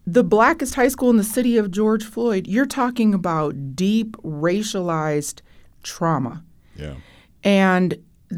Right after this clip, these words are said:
Speaker 1: not to mention the pandemic, and then not to mention being in school, out of school. Are we going back to school?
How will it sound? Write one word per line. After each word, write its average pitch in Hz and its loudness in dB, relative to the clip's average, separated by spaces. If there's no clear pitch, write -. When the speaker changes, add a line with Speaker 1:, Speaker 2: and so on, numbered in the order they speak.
Speaker 1:
not 202 6
to 208 -2
mention 175 0
the 143 -2
pandemic, 143 -6
and 175 2
then 185 4
not 196 4
to 202 0
mention 175 0
being 160 0
in 190 4
school, 160 -2
out 170 -2
of 165 0
school. 147 -6
Are 156 0
we 160 0
going 185 0
back 165 -4
to 165 -12
school? 147 -4